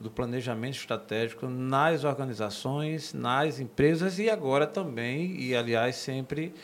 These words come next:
com essa visão do planejamento pessoal, que é onde pode tudo dar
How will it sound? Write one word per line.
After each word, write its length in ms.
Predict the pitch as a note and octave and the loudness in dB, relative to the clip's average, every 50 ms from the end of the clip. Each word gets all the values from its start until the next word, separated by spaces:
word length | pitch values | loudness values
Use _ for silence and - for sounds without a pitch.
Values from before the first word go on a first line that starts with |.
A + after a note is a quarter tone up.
| - - - - - - | -20 -20 -20 -20 -8 -2
com 480 | - C#3+ C#3+ C#3+ D3+ D#3+ E3 - D3+ C#3+ | 0 0 2 2 2 0 0 0 0 -2
essa 200 | C3+ C3 - D3 | -2 -2 -2 -2
visão 400 | C#3 C#3+ C#3+ B2 A#2 C3 C3+ C3+ | -2 -2 -2 -2 -2 -2 -2 -2
do 100 | C3+ C#3 | -2 -4
planejamento 680 | C3+ - C#3+ C#3 C3+ C3 B2+ B2 A#2 A#2+ B2+ B2+ - C#3+ | -4 -4 -6 -4 -4 -6 -6 -6 -6 -6 -6 -8 -8 -10
pessoal, 880 | C#3 - - - D3+ D3+ C#3+ - - - D3+ C3+ A2+ G#2+ A2 G#2+ A2 A#2 | -12 -6 -2 -2 0 0 -2 -4 -2 0 2 4 6 6 6 6 4 2
que 160 | - - B2 | 2 0 2
é 80 | A#2+ | 2
onde 380 | A#2 A#2+ B2 B2+ B2 B2+ B2+ C#3+ - - - - - - - - - - - - - | 2 2 0 -2 -4 -4 -4 -6 -10 -14 -20 -18 -18 -18 -18 -18 -20 -20 -14 -4 2
pode 300 | C3+ C3+ C#3 C#3 C3+ B2+ | 4 4 4 4 2 -4
tudo 340 | - - C3 C3 B2+ C3+ C3+ | -8 -6 -6 -4 -4 -6 -6
dar 400 | C3+ C#3+ C3+ C3+ C3+ C3+ C3+ | -4 -2 -2 -2 -2 -4 -6